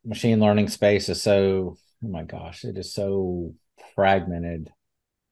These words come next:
I don't even know where to begin there. <laughs>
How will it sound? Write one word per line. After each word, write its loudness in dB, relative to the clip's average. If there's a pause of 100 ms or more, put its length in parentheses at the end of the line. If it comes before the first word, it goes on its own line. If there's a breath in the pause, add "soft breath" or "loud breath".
(1900)
I -20
don't -6
even -2
know -2
where 0
to -4
begin -6
there. -6
<laughs> -20